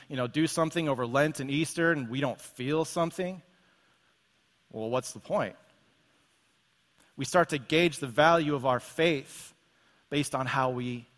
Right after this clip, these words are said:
feel or don't feel. Now, here's the thing.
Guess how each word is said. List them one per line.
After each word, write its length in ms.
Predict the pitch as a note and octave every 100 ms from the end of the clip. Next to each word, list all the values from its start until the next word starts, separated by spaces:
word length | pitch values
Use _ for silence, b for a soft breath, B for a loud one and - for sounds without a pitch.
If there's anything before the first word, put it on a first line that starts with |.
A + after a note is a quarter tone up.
| _
feel 580 | - - D#3+ B2 G#2+ - - _ _ _ _ -
or 120 | B2
don't 260 | F#3 A3+
feel. 300 | - A2+ - - _ _ _ b b b b b b b b _ _ _ -
Now, 120 | C#3
here's 260 | D3 C4 A3+
the 80 |
thing. 300 | D#3+ G3+ D3